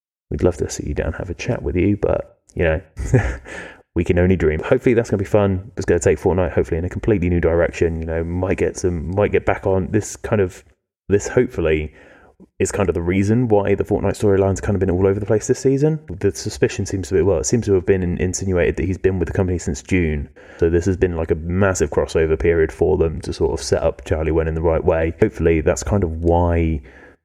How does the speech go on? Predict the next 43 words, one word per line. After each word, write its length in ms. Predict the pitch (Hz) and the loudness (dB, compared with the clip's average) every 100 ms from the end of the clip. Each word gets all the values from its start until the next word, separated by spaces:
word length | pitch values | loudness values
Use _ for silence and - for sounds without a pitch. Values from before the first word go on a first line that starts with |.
| _ _ | _ _
the 60 | - | -6
storyline, 760 | - 87 80 78 76 73 76 - _ _ | 0 2 4 2 0 -2 -6 -12 _ _
uh, 180 | 73 71 | -2 2
within 200 | 69 69 | 2 0
Fortnite 340 | - 80 78 | 0 0 2
has 120 | 78 - | -2 -4
fallen 400 | - 87 78 73 | 0 2 2 -2
off 160 | - | -4
a 40 | - | -2
cliff 260 | 80 78 | 0 0
this 180 | 78 - | -2 -2
chapter. 560 | - 62 - 80 - - - _ _ _ _ | -2 -2 0 0 0 -4 -16 _ _ _ _
And 140 | 92 85 | -2 0
hopefully, 460 | 85 78 78 73 - - - | 0 2 2 0 -4 -2 0
as 100 | - | 0
soon 140 | 95 | 0
as 120 | 92 | 0
Charlie 200 | - 85 | 0 0
Wen 400 | 82 80 80 76 - | 0 -2 -4 -6 -8
takes 220 | - 92 92 | -2 0 2
over 160 | 87 | 2
the 220 | 85 80 | 2 2
reins 360 | 78 92 98 95 | 4 2 2 0
at 100 | - | 0
the 120 | 80 90 | 2 0
end 120 | 85 | 0
of 60 | |
this 140 | 82 - | -4 -2
month 460 | 87 82 80 - _ | -2 -2 -6 -16 _
and 80 | 78 | -8
it's 260 | 76 - - | -6 -8 -4
in 380 | 123 87 69 67 - | -2 -2 -4 -10 -14
full 500 | - 92 87 80 73 | -4 2 2 2 -4
flight 360 | - 98 90 82 | -4 0 0 0
on 60 | |
his 140 | 87 104 | 0 2
own, 320 | 104 104 95 | 2 0 -4
hopefully 480 | - 98 90 92 95 | 0 0 2 2 2
we're 120 | 90 | 2
gonna 160 | 87 | 0
see 200 | 80 90 | -2 0
this 220 | 85 78 - | 0 0 -4
just 200 | 80 | -10